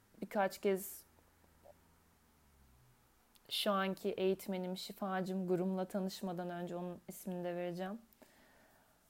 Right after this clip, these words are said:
Onun öncesinde böyle denemiştim birkaç kez ama yani meditasyon hani şudur budur falan demeyeceğim bu yayınlarda. Sadece bana olan yararından söz edeceğim. Fakat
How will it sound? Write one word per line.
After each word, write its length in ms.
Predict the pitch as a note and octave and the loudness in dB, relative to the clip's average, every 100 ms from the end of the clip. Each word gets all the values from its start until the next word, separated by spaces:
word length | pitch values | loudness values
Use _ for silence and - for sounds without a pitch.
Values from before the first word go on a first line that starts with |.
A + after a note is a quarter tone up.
| _ _ _ _ _ _ _ _ _ G3+ | _ _ _ _ _ _ _ _ _ 6
Onun 220 | A3 A3+ | 6 8
öncesinde 640 | A3 A3 A3 - A3+ B3+ | 6 6 2 2 2 4
böyle 260 | A3+ A3+ G#3+ | 4 6 6
denemiştim 500 | G#3+ A3 A3 - F3+ | 4 4 2 -2 -4
birkaç 320 | E3+ E3 E3 | -2 -2 -2
kez 140 | F#3 G3+ | 0 0
ama 200 | D#4+ C#4 | 2 2
yani 340 | G3+ G3 G3 | 4 2 2
meditasyon 720 | G3+ G3+ G3+ G#3+ G#3 - A3 | 2 2 2 2 2 0 2
hani 300 | G#3 G3+ G3+ - - _ _ - - | 2 2 0 -2 -14 _ _ -20 -18
şudur 520 | - - A#3+ G#3+ A3 G3+ | -12 0 2 6 6 6
budur 280 | G#3 A#3 | 6 4
falan 520 | A3 A3+ A3+ A#3 A3+ - - F#3+ | 4 4 6 6 4 -2 -10 2
demeyeceğim 680 | A#3 A#3 G3 F3 F#3 C#4 G4 - | 4 6 4 2 0 -2 -4 -4
bu 120 | G3 | 2
yayınlarda. 540 | F#3 F3 E3+ E3+ E3 F3 | 4 2 0 0 -2 -2
Sadece 440 | G#3+ G3+ G3 G3 | 0 2 2 4
bana 180 | F#3+ G3+ | 4 4
olan 280 | G3 G3 G3 | 4 4 2
yararından 680 | F#3+ F#3+ F#3+ G3 G3 A#3 C4 | 4 4 4 4 4 2 2
söz 220 | A3+ F#3 | 2 2
edeceğim. 440 | E3+ F3 G#3+ F4 A4 - - - - - - _ _ - | 2 2 2 0 -2 -14 -20 -20 -20 -20 -20 _ _ -6
Fakat 720 | - B3+ C4+ F4+ G4+ - | 0 2 4 4 2 -6